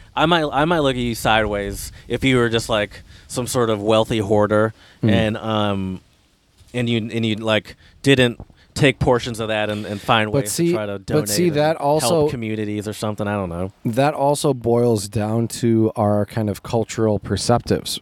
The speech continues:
Speaker 2: uh, perceptions, right? Where, um, I, I would say in the States, we wouldn't look down on someone as much as someone abroad, especially in,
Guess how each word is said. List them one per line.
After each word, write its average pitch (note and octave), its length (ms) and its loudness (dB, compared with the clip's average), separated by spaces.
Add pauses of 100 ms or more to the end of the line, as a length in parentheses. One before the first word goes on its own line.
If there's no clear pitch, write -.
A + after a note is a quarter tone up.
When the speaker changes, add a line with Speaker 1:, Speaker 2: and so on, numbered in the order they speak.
Speaker 2:
uh, G2+ 120 2
perceptions, G2 720 0
right? G2+ 220 -2
Where, G#2+ 320 4 (540)
um, G2 440 0 (520)
I, C3 160 4
I C#3 300 0
would F3+ 200 2
say D#3 200 2
in C#3+ 100 2
the C3 80 2
States, - 640 0
we A2+ 220 0
wouldn't B2+ 440 0
look A#2+ 200 2
down A2+ 240 2
on A2 160 2
someone A2 440 0
as G#2 200 -6
much A2 340 2
as A2 200 -4
someone G#2+ 360 0
abroad, G#2 800 2
especially C3 540 0
in, G#2+ 180 0